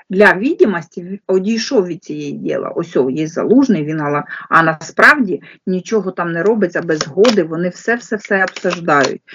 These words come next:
і іноді так сваряться, ось о, іноді, знаєте, той недовольний, це недовольний, то от, і ще щось. Так, у Залужного буде проблема в сім'ї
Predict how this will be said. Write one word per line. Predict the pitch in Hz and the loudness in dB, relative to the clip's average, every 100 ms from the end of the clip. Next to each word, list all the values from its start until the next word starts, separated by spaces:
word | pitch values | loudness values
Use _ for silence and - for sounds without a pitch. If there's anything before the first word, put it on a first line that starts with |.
| - - | -14 2
і | 202 | 8
іноді | 240 262 202 190 | 10 8 8 4
так | - - | 4 2
сваряться, | - 220 302 302 170 - - _ | 0 2 2 2 -4 -8 -16 _
ось | 185 143 - | -12 -10 -12
о, | - - - | -14 -20 -12
іноді, | - 240 247 202 | 0 4 4 4
знаєте, | 208 247 262 240 202 - - | 2 2 2 2 -2 -2 -6
той | - 269 | 2 4
недовольний, | 254 214 220 220 208 | 4 4 4 4 4
це | 190 - 247 | 0 0 2
недовольний, | 247 208 214 214 202 190 185 | 2 4 4 6 4 2 -4
то | - | -2
от, | 202 185 151 175 | -2 -2 -4 -6
і | 190 | -4
ще | 196 - 151 | -4 -4 -6
щось. | - - - - - 196 | -8 -16 -18 -20 -14 0
Так, | 196 - - - - | 2 2 -2 -16 -4
у | 233 | 2
Залужного | 262 262 220 180 185 180 | 4 6 4 0 -4 -4
буде | 180 233 262 | -4 2 2
проблема | 240 226 202 175 156 | 2 0 2 2 0
в | 160 | -8
сім'ї | - 226 226 190 165 156 151 | -6 0 2 2 -2 -6 -10